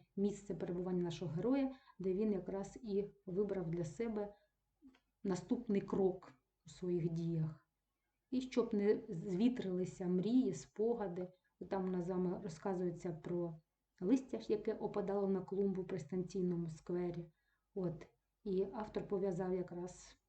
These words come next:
бажання героя, щоб ніколи не вивітрилося з його пам'яті спогади про колишнє, спогади про молодість, спогади про перше таке от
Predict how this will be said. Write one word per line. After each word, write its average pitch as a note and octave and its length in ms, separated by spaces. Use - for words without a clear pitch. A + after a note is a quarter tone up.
бажання F3+ 500
героя, A#3 460
щоб - 460
ніколи G#3 600
не G3+ 180
вивітрилося F#3+ 720
з D#3+ 80
його E3+ 200
пам'яті A3 640
спогади G3 640
про F3+ 140
колишнє, F#3+ 640
спогади F3+ 480
про E3 180
молодість, G3+ 680
спогади F3+ 500
про F3 380
перше G#3 360
таке F3+ 300
от E3+ 280